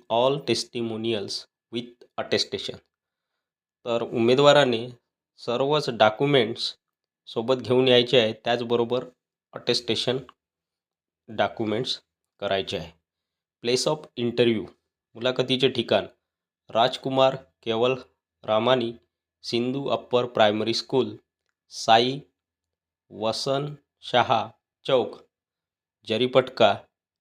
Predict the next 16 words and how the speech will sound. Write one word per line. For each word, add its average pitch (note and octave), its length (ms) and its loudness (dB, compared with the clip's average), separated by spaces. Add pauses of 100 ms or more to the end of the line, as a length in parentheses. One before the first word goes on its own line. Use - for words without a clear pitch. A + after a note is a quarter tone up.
(200)
नागपूर. A2 460 -6 (280)
फोन A#2 200 -4
नंबर B2+ 280 -2
दिला A2+ 240 0
आहे A2+ 120 2 (760)
नाईन A#2+ 280 -2
थ्री D3 160 -2
सेवन B2 420 4
टू B2+ 140 -4
सेवन A#2+ 400 2
वन B2+ 260 0
झिरो A#2 340 0
एट A#2+ 180 0
डबल G#2+ 300 2
झिरो. A2 240 -2 (640)
दुसरा C3+ 400 -2